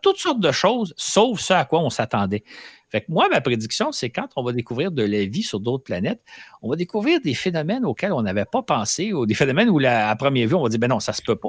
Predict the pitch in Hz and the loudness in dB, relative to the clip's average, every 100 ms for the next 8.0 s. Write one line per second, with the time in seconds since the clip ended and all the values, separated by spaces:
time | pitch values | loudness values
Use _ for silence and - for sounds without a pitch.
0 | - 110 - - 156 147 110 - - 120 | -6 -6 -6 -4 -2 -2 -2 -4 -4 -4
1 | - 95 - - - - - - 110 269 | -2 -4 -4 -8 -8 -18 -12 -6 2 2
2 | 160 117 151 - 254 339 190 131 - 120 | 2 2 4 2 2 2 2 0 -2 -2
3 | 190 - 107 143 160 120 104 95 95 - | -2 -2 -4 -2 -2 0 0 0 -2 0
4 | 190 123 107 190 - - 110 - 139 113 | 0 2 0 -2 -4 -8 -4 0 0 0
5 | 147 - 117 - 127 135 - 139 139 131 | -2 -2 -4 -2 -4 -4 -2 0 0 2
6 | 359 330 139 139 202 180 123 113 160 139 | 2 2 2 4 2 0 -2 2 0 0
7 | 98 95 175 - - 131 110 170 190 - | -2 -2 -6 -6 -4 0 2 0 -2 -10